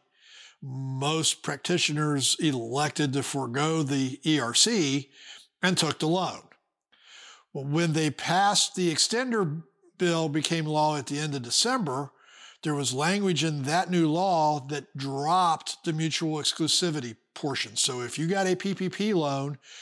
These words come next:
you may now also claim the employer retention credit. There are some hoops we gotta jump through. You know, you have to s-, have shown a significant decline in gross receipts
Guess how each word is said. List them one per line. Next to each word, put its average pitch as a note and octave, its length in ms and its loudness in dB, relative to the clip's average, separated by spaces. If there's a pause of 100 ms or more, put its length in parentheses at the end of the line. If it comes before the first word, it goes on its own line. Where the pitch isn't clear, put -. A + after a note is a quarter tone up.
(280)
you E3+ 240 2
may D#3 260 0 (100)
now D3+ 260 0
also F3+ 600 2
claim C3 720 -4 (480)
the F3+ 100 0
employer F3 440 2
retention D3+ 500 0
credit. - 420 -8 (540)
There D3 80 -2
are D3+ 60 2
some F3 180 2
hoops A3 260 0
we G3+ 80 2
gotta E3 220 2
jump B2 300 -2
through. G#2 400 -12 (400)
You F3 80 -10
know, D#3 40 -6
you C#3+ 200 -2
have F3 320 0
to F#3 100 0
s-, - 320 0
have F3+ 180 0
shown F3 600 2
a D3 100 0
significant D#3 580 0
decline F#3+ 460 0
in F#3+ 80 0
gross F3 320 2
receipts - 640 2